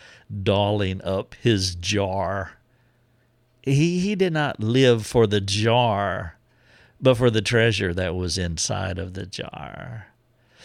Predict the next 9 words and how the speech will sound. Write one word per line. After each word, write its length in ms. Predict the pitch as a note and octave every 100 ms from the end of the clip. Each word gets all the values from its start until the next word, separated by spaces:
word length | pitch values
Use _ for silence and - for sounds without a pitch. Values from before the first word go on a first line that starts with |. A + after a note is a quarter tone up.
| - -
If 140 | C3+
someone 360 | D#3 D3 C#3 G#2
hated 360 | A2 D3+ G2
his 220 | F2 D#2+ D#2
jar, 560 | E2+ C#2 - - F#2 _
if 100 | A2
someone 260 | A2+ C3 B2
hated 300 | A2+ A2 F#2+
Paul, 600 | - C3 E2 F2 C3 B2+